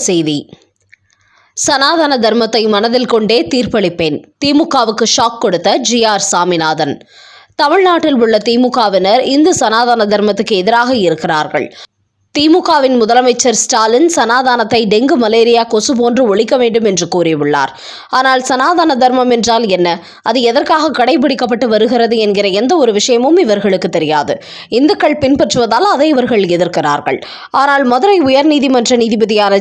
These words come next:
ஜி ஆர் சுவாமிநாதன் சனாதன தர்மத்தை தீவிரமாக பின்பற்றுகிறார். இது குறித்து அவர் கூறுகையில், "நான் முழுமையான ஆன்மீக சிந்தனை கொண்டவன், ஆன்மீகத்தின் வழியில் பயணிப்பவன். குறிப்பாக சனாதன தர்மத்தை எனது மனதில் கொண்டே வாழ்ந்து வருகிறேன். இதை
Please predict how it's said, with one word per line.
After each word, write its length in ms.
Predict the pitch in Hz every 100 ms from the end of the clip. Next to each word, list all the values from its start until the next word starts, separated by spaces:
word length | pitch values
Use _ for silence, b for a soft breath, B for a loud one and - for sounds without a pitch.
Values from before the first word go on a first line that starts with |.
| 208
ஜி 100 | 233
ஆர் 180 | 233 226
சுவாமிநாதன் 600 | 226 190 196 185 170 262
சனாதன 540 | 349 262 240 277 254 233
தர்மத்தை 460 | 214 208 202 208 202
தீவிரமாக 640 | 277 302 339 269 220 226 196
பின்பற்றுகிறார். 680 | 170 - - 143 139 123 - B B B
இது 140 | 262 349
குறித்து 300 | 285 320 349
அவர் 200 | 240 214
கூறுகையில், 480 | 254 247 180 156 185 -
"நான் 260 | 247 262 247
முழுமையான 600 | 240 339 370 320 294 -
ஆன்மீக 420 | 233 262 294 262 247
சிந்தனை 300 | 202 175 175
கொண்டவன், 440 | 165 151 151 156 - B B B
ஆன்மீகத்தின் 600 | 262 330 349 311 277 262 220
வழியில் 340 | 233 247 240 208
பயணிப்பவன். 560 | 185 208 170 156 151 -
குறிப்பாக 480 | - 254 233 277 349 262
சனாதன 400 | 247 269 262 233
தர்மத்தை 420 | 214 220 214 254
எனது 280 | 254 214 202
மனதில் 420 | 214 233 294 269
கொண்டே 240 | 240 214 240
வாழ்ந்து 400 | 196 185 233 220
வருகிறேன். 480 | 165 156 156 147 - B B
இதை 180 | 277 269